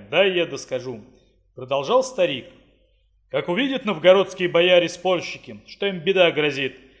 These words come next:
посылают они тогда своих послов к переславскому князю Ярославу Всеволодовичу, просить, чтобы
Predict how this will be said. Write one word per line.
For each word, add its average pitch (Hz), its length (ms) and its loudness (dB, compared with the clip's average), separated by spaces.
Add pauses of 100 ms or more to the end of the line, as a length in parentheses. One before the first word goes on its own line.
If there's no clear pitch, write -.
(240)
посылают 170 420 0
они 214 160 -2
тогда 202 280 -2
своих 175 360 -2
послов 175 440 -6
к - 480 -20
переславскому 170 720 0
князю 143 440 -2 (200)
Ярославу 143 520 -2
Всеволодовичу, 147 800 -4 (500)
просить, 170 320 -6
чтобы 175 460 -4